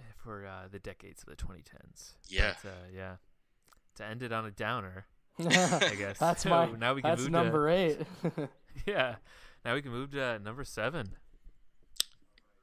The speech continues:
Speaker 2: Alrighty. Um, so my number seven, uh, I, I'm fairly positive that neither of you guys have seen or heard of this movie, um,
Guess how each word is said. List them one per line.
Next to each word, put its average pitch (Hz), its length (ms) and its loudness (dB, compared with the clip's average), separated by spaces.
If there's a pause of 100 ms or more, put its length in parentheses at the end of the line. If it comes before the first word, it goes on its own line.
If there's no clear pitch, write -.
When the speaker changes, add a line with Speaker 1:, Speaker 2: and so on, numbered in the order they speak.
(140)
Speaker 2:
Alrighty. 101 520 4 (260)
Um, 92 440 2 (360)
so - 160 4
my 165 120 10
number 185 200 4
seven, 120 580 8
uh, 92 480 4 (1120)
I, 131 100 2 (140)
I'm 113 280 4
fairly 135 520 8
positive 107 600 4
that 101 120 -8
neither 104 240 0
of 95 120 -6
you 101 80 -10
guys 92 240 2
have 85 220 -10 (680)
seen 147 560 12
or 110 160 2
heard 135 220 4
of 117 80 2
this 110 200 4
movie, 101 500 2 (260)
um, 95 460 2